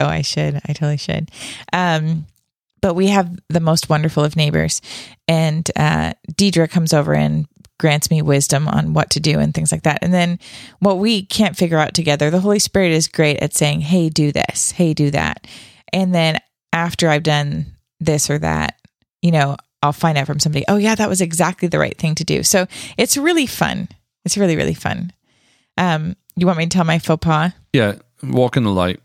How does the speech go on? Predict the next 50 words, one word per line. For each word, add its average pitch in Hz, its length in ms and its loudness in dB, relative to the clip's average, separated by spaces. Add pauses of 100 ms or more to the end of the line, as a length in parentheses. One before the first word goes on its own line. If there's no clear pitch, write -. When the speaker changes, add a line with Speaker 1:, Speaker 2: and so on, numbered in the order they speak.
Speaker 1:
Well, 220 240 2
so 226 160 2
here's 233 300 0
the 240 100 0
deal. 156 420 -2 (120)
Uh, 180 220 2
the 202 120 0
first - 540 -2 (160)
sort 202 220 2
of 165 320 -2
month 170 440 0
of 165 80 -2
having 156 240 0
the 151 100 -2
garden, 151 580 -2 (520)
um, 165 340 2
I 170 60 0
was 185 100 -2
having 185 240 2
to 156 260 2
go 160 100 0
out 151 180 2
and 151 240 -2
weed 220 200 2
it 160 240 0
a - 120 -2
Speaker 2:
And, 143 140 2
Speaker 1:
lot. - 260 -6
Speaker 2:
and 151 100 4
we 180 80 4
should 180 200 -4
clarify 120 440 2
when 117 200 2
you 147 60 2
say 139 200 -2
garden, 95 560 0 (340)
because 135 300 0
in, 131 260 0 (160)
in 120 240 2
Britain, 104 480 0 (880)
what 123 260 2
we 135 160 4
would 127 100 -4
call 113 220 2
our 98 100 2
backyard 98 960 2
would 104 140 -2
be 95 140 0
our 87 100 2
garden. 82 520 -2